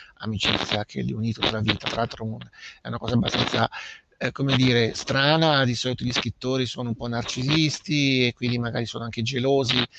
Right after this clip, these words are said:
delle proprie opere, invece in questo caso, eh, veramente a livello di work in progress loro se lo raccontavano, si mettevano in comune tutto. La prima edizione del Signore Anelli, eh, uscì con una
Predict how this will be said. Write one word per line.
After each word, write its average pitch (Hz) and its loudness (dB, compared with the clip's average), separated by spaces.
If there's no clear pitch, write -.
delle 123 0
proprie 120 2
opere, 139 4
invece 123 0
in 113 -6
questo 113 -10
caso, 131 0
eh, - -4
veramente 135 0
a - -2
livello 131 2
di 131 4
work 139 4
in 131 2
progress 143 2
loro 139 -4
se - -6
lo 127 -2
raccontavano, 127 0
si 120 -6
mettevano 123 -4
in 120 -8
comune 123 -4
tutto. 131 -6
La - -2
prima 160 2
edizione 156 0
del 143 0
Signore 143 0
Anelli, 156 4
eh, - -10
uscì 135 2
con 110 -6
una 143 0